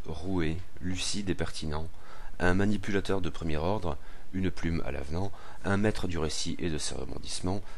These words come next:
sachant satisfaire à la fois son public et la postérité, au travers d'œuvres bien moins innocentes et prosaïques que ce que lui-même semblait croire ou prétendre.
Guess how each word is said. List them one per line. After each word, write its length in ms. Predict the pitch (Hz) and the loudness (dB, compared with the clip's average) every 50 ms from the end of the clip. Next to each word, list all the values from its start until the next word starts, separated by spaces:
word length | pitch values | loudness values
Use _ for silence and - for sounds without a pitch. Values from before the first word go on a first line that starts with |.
| - - | -2 -2
sachant 320 | - - 104 104 - - 104 | -2 0 0 2 2 2 0
satisfaire 540 | - - 90 - 87 85 - - - 78 - - | 0 0 0 0 0 0 0 0 0 -2 -2 -2
à 100 | - 90 | -2 -2
la 80 | 90 | 0
fois 180 | 87 - - 82 | 0 -2 -2 -2
son 160 | - - 104 | -2 0 0
public 420 | 92 - 95 85 71 78 78 - - | 0 0 -2 -2 -2 -2 -2 0 0
et 80 | - 101 | 0 0
la 100 | 98 87 | 0 2
postérité, 680 | - 78 80 - - 78 67 69 71 - - 82 87 - - - - - - - - | 0 0 -2 -2 -2 -2 -2 -2 -2 -2 -2 -2 -2 -2 -2 -2 -2 -2 -2 -2 -2
au 60 | - | -2
travers 360 | 87 - - 90 87 92 82 - | 0 0 2 2 2 2 0 2
d'œuvres 360 | 92 90 90 85 80 - - - | 2 2 2 2 0 0 -2 0
bien 260 | 78 78 80 104 104 | 0 0 2 2 2
moins 280 | 107 104 104 104 101 95 | 2 2 2 2 2 2
innocentes 600 | - 92 90 87 82 - - - - - - - - | 2 0 0 0 0 0 0 2 2 2 2 2 2
et 80 | - | 0
prosaïques 640 | - - - - 73 64 - - 69 71 - - - - | 0 0 0 0 0 0 0 0 0 0 0 0 0 0
que 80 | - | -2
ce 140 | 90 - - | 0 0 0
que 120 | - - 82 | 2 2 2
lui-même 440 | - - - - 73 80 90 92 | 2 2 2 2 2 2 2 2
semblait 320 | - - 78 71 67 57 - | 2 2 2 2 0 0 0
croire 380 | - - - 73 82 - - - - | 0 0 2 2 2 2 2 2 2
ou 80 | - - | 0 0
prétendre. 480 | - - - - - - - - - | 0 0 0 0 0 0 0 -2 -2